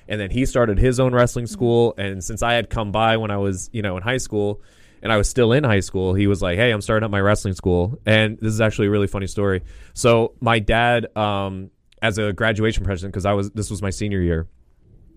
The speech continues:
Speaker 1: he's like, "Hey, you know, I'm trying to plan, like, maybe, like, we'll go on a cruise or something like that, you and your, you know, girlfriend."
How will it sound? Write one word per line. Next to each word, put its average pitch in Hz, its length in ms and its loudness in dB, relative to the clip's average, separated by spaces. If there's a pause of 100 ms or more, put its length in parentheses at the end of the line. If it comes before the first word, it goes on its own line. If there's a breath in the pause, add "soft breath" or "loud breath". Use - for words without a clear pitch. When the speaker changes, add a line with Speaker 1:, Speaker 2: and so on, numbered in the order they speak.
(120)
Speaker 1:
he's 110 220 -2
like, 101 220 -2
"Hey, 117 200 0
you 110 140 -2
know, 101 120 -4
I'm 98 100 -6
trying 104 240 -2
to 98 120 0
plan, 101 400 -4
like, 92 160 -4
maybe, 101 200 -2
like, 95 220 -2
we'll 98 120 -2
go 95 140 -2
on 95 100 -4
a 90 60 -4
cruise 92 300 -4
or 92 60 -2
something 92 300 -4
like 92 160 -2
that, 92 280 -2
you 101 160 0
and 98 80 -4
your, 90 280 -4 (180)
you 95 160 -6
know, 92 180 -8 (100)
girlfriend." 98 440 -6